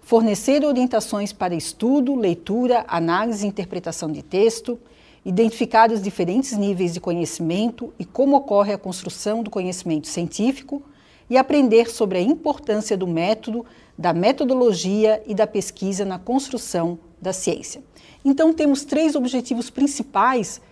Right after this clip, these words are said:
eh, por meio de, a serem atingidos por meio dessa videoaula. Um primeiro objetivo seria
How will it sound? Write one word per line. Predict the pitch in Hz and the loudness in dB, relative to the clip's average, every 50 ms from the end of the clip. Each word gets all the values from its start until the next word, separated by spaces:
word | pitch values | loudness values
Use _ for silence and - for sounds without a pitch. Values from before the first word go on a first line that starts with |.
| _ _ _ _ _ _ _ _ _ | _ _ _ _ _ _ _ _ _
eh, | - - 190 196 190 | -4 -2 0 0 0
por | 190 190 - 233 220 | 0 0 0 2 4
meio | 220 226 240 247 | 4 4 4 4
de, | 208 220 | 4 2
a | - - 190 196 | 2 2 0 -2
serem | - - 220 220 220 220 | 0 2 2 2 2 0
atingidos | 208 214 - 247 226 - 226 233 220 240 - | -2 -2 -2 -2 -2 0 -2 -4 -4 -6 -8
por | - - 233 | -6 -4 -2
meio | 226 226 240 233 | 0 0 2 2
dessa | 202 220 220 - 214 | 2 0 0 0 -2
videoaula. | 190 196 196 190 233 240 196 156 156 143 - - - _ _ _ _ _ _ _ _ - _ _ _ _ _ _ - | -2 -2 -2 0 2 2 2 2 0 -2 -6 -10 -16 _ _ _ _ _ _ _ _ -20 _ _ _ _ _ _ 2
Um | 285 320 320 | 4 4 6
primeiro | 311 294 262 254 247 240 240 | 6 6 8 8 8 8 6
objetivo | 214 202 196 233 233 233 - - 208 185 151 139 156 - - | 4 2 2 0 -2 0 0 0 0 0 0 -2 -6 -12 -14
seria | - - - 233 214 185 202 190 175 165 | -8 -2 2 2 2 4 4 2 2 2